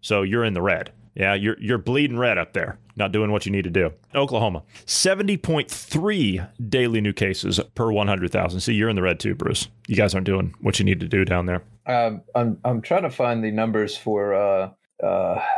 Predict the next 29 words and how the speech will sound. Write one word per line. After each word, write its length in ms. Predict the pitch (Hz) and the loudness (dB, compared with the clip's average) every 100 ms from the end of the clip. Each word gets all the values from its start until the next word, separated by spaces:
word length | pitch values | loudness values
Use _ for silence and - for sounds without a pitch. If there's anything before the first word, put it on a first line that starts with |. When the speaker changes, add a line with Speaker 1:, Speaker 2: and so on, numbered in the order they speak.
| - - | -2 0
Speaker 2:
un-, 140 | 127 | 0
unfortunately, 640 | 127 127 143 135 131 127 120 | 0 0 -2 -2 -2 0 0
this 220 | 117 - | 0 -2
is, 180 | 110 - | -2 0
it, 180 | 113 | 0
it 140 | 101 107 | 0 0
makes 240 | 127 127 | -2 -2
it, 420 | 104 - 107 - - | -6 -2 0 0 -4
<laughs> 100 | _ | _
because 240 | - 185 170 | -4 -2 -2
of 100 | 151 | 0
all 140 | 165 | 0
the 80 | 147 | 0
stuff 280 | - 156 - | 0 -2 0
going 300 | 139 127 117 | 0 2 0
on 240 | 127 151 | 0 0
right 180 | 160 160 | 0 0
now, 220 | 165 175 | 0 2
it's 160 | 190 170 | 0 0
difficult 320 | 175 170 135 | -4 -2 -2
to 80 | 120 | -2
find 380 | - 120 120 110 | 0 0 2 2
information 520 | 95 107 104 107 101 | 0 0 0 0 0
that 100 | 85 | 0
you 100 | 95 | 0
wanna 160 | 104 87 | 0 0
find. 380 | 98 104 113 - _ - | 0 0 -2 -8 _ -4
Uh, 60 | 85 - | -4 -2
but 220 | 131 139 | 0 0